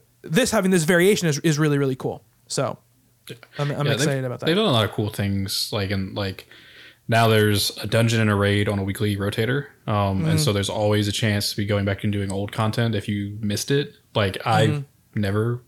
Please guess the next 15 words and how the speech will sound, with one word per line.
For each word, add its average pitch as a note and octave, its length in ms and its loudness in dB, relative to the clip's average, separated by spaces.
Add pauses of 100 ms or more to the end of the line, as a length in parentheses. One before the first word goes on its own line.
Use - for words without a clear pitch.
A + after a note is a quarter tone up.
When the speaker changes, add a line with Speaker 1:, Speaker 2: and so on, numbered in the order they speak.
(500)
Speaker 2:
I A#2 60 0
never A#2 360 2
really A#2+ 220 2
finished B2 500 -2
Garden B2 200 2
of A2 60 2
Salvation, A#2+ 580 0 (480)
and G#2+ 100 0
we G#2 40 2
Speaker 1:
Mm-hmm. G#2 40 4
Speaker 2:
never A2 160 2
finished A2 260 2
Deep A2+ 120 -2
Stone G2+ 200 -2
Crypt. C#3+ 400 2